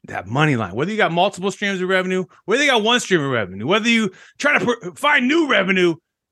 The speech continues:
real important to know where you're at daily. And I love real time. That's why when I bus-, real time outsource, we, we love the idea that you can have these things happen in real time. And we are bringing you my man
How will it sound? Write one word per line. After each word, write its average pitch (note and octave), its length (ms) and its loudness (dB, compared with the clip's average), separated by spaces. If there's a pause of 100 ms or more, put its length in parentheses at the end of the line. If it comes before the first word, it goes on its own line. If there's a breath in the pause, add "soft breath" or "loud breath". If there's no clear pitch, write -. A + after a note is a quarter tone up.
real B4+ 280 2
important C#4+ 480 -2
to A3 120 -6
know G#3 420 2
where E3+ 220 -2
you're D#3 240 -6
at A#2+ 500 -2
daily. A2+ 560 -2
And C3 140 -8
I A3 260 0
love G3+ 540 0 (920)
real F3+ 220 0
time. A2 300 -10
That's C#3+ 180 -6
why D3 180 2
when C#3+ 260 -2
I D#3 100 2
bus-, F3 200 0
real F#3 200 0
time F#3+ 180 0
outsource, G3+ 580 0
we, E3 160 -8
we D#3 100 -6
love A3 280 0
the G#3+ 100 4
idea F#3 360 2
that D#3 100 -6
you D#3+ 80 -12
can D#3+ 140 -8
have E3+ 240 0
these D#3 180 -6
things D#3 240 -8
happen D#3+ 360 -2
in C3 140 -4
real G#3 200 0
time. A3+ 420 0 (380)
And A#3+ 140 0
we F4+ 100 2
are D#4 80 0
bringing D#4 280 0
you C#4 80 0
my B3+ 160 2
man C4 420 0